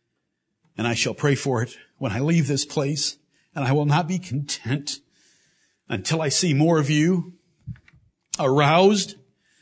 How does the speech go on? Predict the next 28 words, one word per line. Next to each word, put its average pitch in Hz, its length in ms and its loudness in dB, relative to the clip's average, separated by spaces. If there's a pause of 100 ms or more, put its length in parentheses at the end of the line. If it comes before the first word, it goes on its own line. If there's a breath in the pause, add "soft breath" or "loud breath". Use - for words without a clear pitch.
(280 loud breath)
and 104 140 -2
loving 127 520 0 (300)
this 127 220 -2
God 147 400 -2
that 151 80 -8
is 147 100 -12
seeking 180 420 -4
true 139 220 -2
worshipers." - 580 -6 (1000)
He 160 200 -4
has 110 160 -2
given 147 280 0
you 165 100 2
the 147 140 0
opportunity 143 460 0
to 123 100 2
walk 147 280 -2
through - 240 -2
an 135 80 -2
open 147 360 -2
door 107 460 0
and 113 160 -4
be 120 100 0
one 120 140 -2
of 107 80 -6
His 107 160 -8
true 123 220 -2
worshipers. 113 600 -6